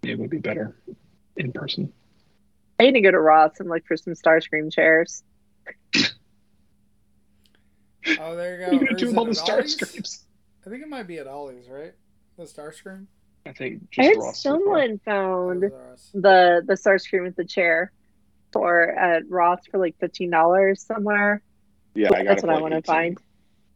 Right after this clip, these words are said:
Speaker 2: Oh, I would pay that price for the chair. I
Speaker 4: Yeah.
Speaker 2: want Starscream. I just want the chair.
Speaker 4: What's funny is that the clearance eBay page for Target has,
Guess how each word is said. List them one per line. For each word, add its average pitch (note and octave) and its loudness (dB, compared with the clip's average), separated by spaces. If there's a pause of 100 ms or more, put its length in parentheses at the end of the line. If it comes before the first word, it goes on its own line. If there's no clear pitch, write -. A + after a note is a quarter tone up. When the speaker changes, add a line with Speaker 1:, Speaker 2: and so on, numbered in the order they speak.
(340)
Speaker 2:
Oh, F3+ -4 (600)
I G3+ 4
would F#3+ 2
pay A#3 4
that - 4
price E3+ -2
for F3 -6
the F3 -2
chair. E3 0 (720)
I F#3+ 2
Speaker 4:
Yeah. F#3+ 2
Speaker 2:
want E3+ -6
Starscream. D#3 -8
I F3+ -8
just F3+ -10
want E3 -12
the D4+ -10
chair. G#3+ 0 (1080)
Speaker 4:
What's A2 -6
funny B2 0
is A#2 -4
that A2 -6
the G#2 -8
clearance A#2 -10
eBay G2 -6
page F#2+ -4
for E2 -12
Target E2+ -6 (180)
has, E2 -4